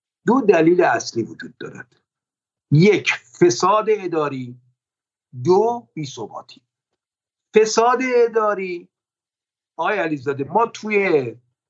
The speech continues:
ادبیات اقتصاد توسعه در تشریح توسعه نیافتگی کشورها انتا عامل تعریف می‌کنیم. سطح، مثلاً، تعداد سرانهٔ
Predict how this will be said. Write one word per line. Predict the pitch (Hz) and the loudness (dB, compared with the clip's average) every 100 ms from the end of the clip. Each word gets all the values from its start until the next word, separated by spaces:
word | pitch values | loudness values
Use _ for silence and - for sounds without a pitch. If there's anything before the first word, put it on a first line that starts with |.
| _ _ _ _ _ - | _ _ _ _ _ -6
ادبیات | 147 156 143 156 156 151 151 165 208 190 156 139 120 98 - _ _ _ | -2 -2 0 0 0 0 0 2 2 0 0 0 0 -6 -12 _ _ _
اقتصاد | 143 - 147 139 143 143 | -6 -2 -2 0 0 0
توسعه | 131 139 131 139 147 165 190 196 _ _ _ _ _ _ | 0 0 2 4 4 4 2 -4 _ _ _ _ _ _
در | 160 185 156 123 123 _ _ _ _ _ _ _ _ - - | 4 4 2 -2 -14 _ _ _ _ _ _ _ _ -12 -6
تشریح | 151 - 147 165 233 170 120 117 | -4 -6 -10 -8 -4 -2 -2 -6
توسعه | - 170 160 - 165 156 156 | 0 2 2 2 2 2 4
نیافتگی | 156 147 151 139 147 | 2 2 0 0 -2
کشورها | 151 139 - 156 139 185 196 - _ - | -4 -6 0 2 4 2 2 -6 _ -2
انتا | 233 233 214 190 | 0 0 0 0
عامل | 175 156 156 147 | 2 0 -2 -4
تعریف | 110 104 92 95 | -6 -10 -12 -20
می‌کنیم. | - 87 82 _ _ _ _ _ _ _ _ | -20 -20 -20 _ _ _ _ _ _ _ _
سطح، | - 190 185 180 | 0 0 0 -6
مثلاً، | 170 156 156 156 160 | -6 -4 -2 -2 -2
تعداد | 170 165 170 180 180 | -2 0 0 0 -2
سرانهٔ | - 156 156 160 175 | 0 0 0 -2 -4